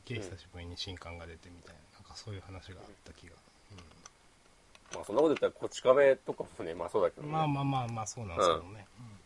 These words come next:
Speaker 2: うん。
Speaker 1: うん。<clears throat> いや、まあ、漫画ならではですね。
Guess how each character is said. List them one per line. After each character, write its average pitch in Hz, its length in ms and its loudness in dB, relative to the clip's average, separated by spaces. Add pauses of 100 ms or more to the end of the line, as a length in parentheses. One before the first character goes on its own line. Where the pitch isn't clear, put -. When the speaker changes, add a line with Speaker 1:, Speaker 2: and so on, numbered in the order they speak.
(1800)
Speaker 2:
う 196 40 0
ん。 190 140 6
Speaker 1:
う 196 80 10
ん。 143 120 2
<clears throat> - 80 -20
い 160 60 -6
や、 156 80 0
ま 135 220 2 (720)
あ、 - 20 -6
漫 120 140 -4
画 110 80 -4
な 110 140 -6
ら 110 100 -8
で 101 80 -12
は 92 80 -18
で 90 40 -18
す - 180 -16
ね。 98 120 -14